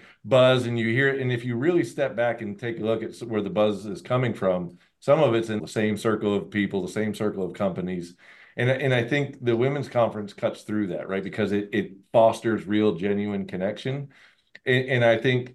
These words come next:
that a lot of people are afraid of that. Um, and I think Verma is more of the, everyone can be their big, audacious self and, and execute on little and talk a lot. And I think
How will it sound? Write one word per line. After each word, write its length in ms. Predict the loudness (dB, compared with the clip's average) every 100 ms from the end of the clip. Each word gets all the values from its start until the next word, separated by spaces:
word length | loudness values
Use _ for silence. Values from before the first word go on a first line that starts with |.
| _
that 260 | 0 0 0
a 80 | 0
lot 180 | 2 2
of 60 |
people 220 | 0 -4 -2
are 120 | -4
afraid 320 | -4 -4 -2
of 100 | 0
that. 380 | 2 0 -2 -12 _ _ _ -2
Um, 400 | 2 2 0 -4
and 120 | -4
I 100 | -6
think 380 | -4 -6 -6 -14 _ _
Verma 760 | -12 -2 4 4 6 4 4 0
is 260 | -2 -2
more 280 | -2 0 2
of 200 | 0 -2
the, 420 | -2 0 0 0 -2
everyone 480 | -2 -2 -4 -6 -6
can 320 | -6 -4 -6
be 380 | -8 -4 0 2
their 180 | 2
big, 680 | 0 -2 0 2 0 -6 -12 _
audacious 580 | -6 -2 0 0 -2 -6
self 400 | 0 0 0 -2
and, 280 | -6 -6 -6
and 340 | -4 -4 -6 -12 _ _
execute 540 | -4 -4 -8 -2 0
on 220 | 2 0 0
little 480 | 0 2 0 -4 -14 _ -10
and 260 | -6 -6
talk 300 | 0 2 2
a 40 | 0
lot. 420 | 2 4 4 0
And 120 | -2
I 120 | -2 -2
think 380 | -2 -4 -6